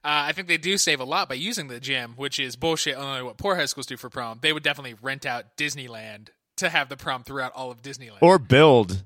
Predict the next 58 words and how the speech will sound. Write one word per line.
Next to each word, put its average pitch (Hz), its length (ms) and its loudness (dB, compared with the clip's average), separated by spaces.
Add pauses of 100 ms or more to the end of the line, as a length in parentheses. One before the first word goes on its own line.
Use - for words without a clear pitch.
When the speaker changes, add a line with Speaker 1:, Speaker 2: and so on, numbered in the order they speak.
Speaker 2:
just 120 180 0
a 113 60 4
new 110 220 4
building. 92 460 0 (420)
Speaker 1:
Build 156 240 -2
a 147 80 0
new 131 220 -8
building. 117 260 -2
Speaker 2:
Yeah. 95 200 4 (480)
Speaker 1:
Every 143 280 -6
year. 110 320 -20 (240)
Speaker 2:
There's 151 220 8
a, 123 240 8
there's 127 160 4
a - 20 4
university. 131 540 6
Speaker 1:
And 170 80 -4
then 175 220 0
you 170 100 -2
light 170 200 6
it 180 80 4
on 175 120 0
fire, 135 360 0
you 139 160 -8
sew 160 360 2
up 160 160 0
one 151 120 -8
of 147 60 -8
the 143 100 -6
water 135 220 -4
polo 135 260 -6
players 131 300 -6
in 131 60 -10
a 123 40 -12
bear 123 240 -6
outfit, 123 400 -10 (200)
throw 147 240 -2
him 135 120 -10
in, 127 140 -12
light 127 180 -8
it 127 120 -12
on 131 80 -14
fire, 120 400 -8 (100)
new 143 180 -10
prom 123 280 -8
next - 260 -16
year. - 160 -20 (500)
Speaker 2:
Uh, 135 160 10
there's 135 140 6
a 139 40 6
university 127 680 6
in 98 160 0
Southern 110 260 6
California, 87 880 4 (100)
uh, 87 260 6 (140)
a 90 60 0
private 135 480 4
university. 76 680 -6